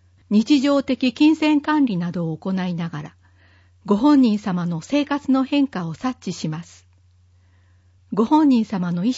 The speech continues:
思を尊重します。青年貢献制度。青年後見人等が財産管理、心情看護、介護保険や病院などの身の上の手続きをすること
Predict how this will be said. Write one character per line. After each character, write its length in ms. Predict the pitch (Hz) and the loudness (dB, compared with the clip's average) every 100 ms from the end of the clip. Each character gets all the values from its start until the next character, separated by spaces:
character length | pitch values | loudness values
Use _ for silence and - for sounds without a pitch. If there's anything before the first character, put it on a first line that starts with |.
| - | -2
思 80 | 190 | -2
を 60 | |
尊 260 | 160 196 220 | -2 -2 -2
重 200 | 226 208 | -2 -4
し 160 | - | -4
ま 140 | 185 185 | -8 -8
す。 280 | - _ _ _ _ _ _ _ _ _ _ _ _ _ _ _ _ _ | -16 _ _ _ _ _ _ _ _ _ _ _ _ _ _ _ _ _
青 360 | - 269 302 277 | -4 2 4 6
年 200 | 277 269 | 4 2
貢 300 | - 269 262 | 0 0 0
献 260 | 262 254 247 | 0 0 0
制 280 | 262 226 | -2 -2
度。 220 | 165 143 _ _ _ _ _ _ _ _ _ _ _ _ - | -4 -8 _ _ _ _ _ _ _ _ _ _ _ _ -4
青 280 | 277 302 277 | 2 4 4
年 240 | 285 269 | 4 2
後 260 | - 269 269 | 0 0 0
見 300 | 269 262 247 | 0 2 2
人 180 | 240 | 0
等 240 | 233 233 196 | 0 -4 -4
が 200 | 165 160 _ _ _ _ - | -8 -16 _ _ _ _ -4
財 260 | - 269 | 0 2
産 300 | 277 277 269 | 0 0 0
管 280 | 262 254 214 | 0 -4 -4
理、 240 | 147 143 _ _ - | -6 -10 _ _ -20
心 340 | - 269 285 | -4 2 2
情 260 | 277 262 262 | 2 0 0
看 280 | - 226 185 | -4 -6 -6
護、 200 | 156 - _ _ _ _ _ _ _ | -10 -16 _ _ _ _ _ _ _
介 240 | - 277 277 | -4 -2 0
護 160 | 294 | 0
保 120 | 277 | 0
険 280 | 294 226 180 | 0 0 0
や 160 | 165 165 | -2 -2
病 240 | 214 262 | 0 2
院 160 | 269 254 | 2 2
な 140 | 247 | 0
ど 140 | 226 175 | -2 -4
の 180 | 156 - | -6 -6
身 120 | 170 | 0
の 200 | 208 262 | 2 2
上 160 | 254 247 | 2 2
の 120 | 233 | 0
手 140 | 226 226 | -2 -6
続 220 | 240 220 | -4 -6
き 160 | - | -6
を 80 | 151 | -8
す 160 | 143 160 | -8 -10
る 100 | 170 | -10
こ 140 | 156 | -12
と 240 | - - | -14 -18